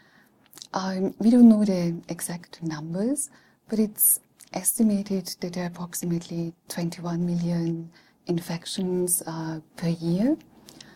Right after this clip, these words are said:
worldwide, and that it causes approximately two hundred thousand deaths. And, uh, this disease has been, um, eliminated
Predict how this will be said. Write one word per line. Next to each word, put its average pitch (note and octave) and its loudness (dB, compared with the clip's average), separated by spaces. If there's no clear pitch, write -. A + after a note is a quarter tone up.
worldwide, E3+ 2
and F#3 0
that F#3 -2
it F3+ -2
causes E3+ -2
approximately E3 -4
two - -6
hundred D#3 -2
thousand D3+ -6
deaths. - -8
And, E3 0
uh, D#3+ -4
this A3+ 0
disease B3 4
has G#3+ 0
been, F3 4
um, D#3+ -2
eliminated F#3+ 2